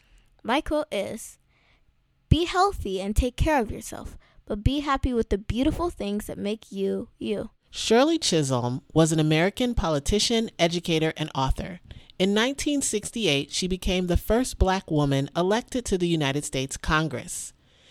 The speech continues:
Speaker 2: In the nineteen seventy-two United States presidential election,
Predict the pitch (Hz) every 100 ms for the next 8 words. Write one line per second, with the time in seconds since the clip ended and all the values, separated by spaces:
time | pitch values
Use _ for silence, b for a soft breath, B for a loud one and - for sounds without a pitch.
0 | b - 190 202 214 254 - 254 240 214
1 | 190 190 185 - - 156 147 143 143 151
2 | 175 - 170 160 - - 143 143 143 139
3 | 131 135 196 233 - 226 220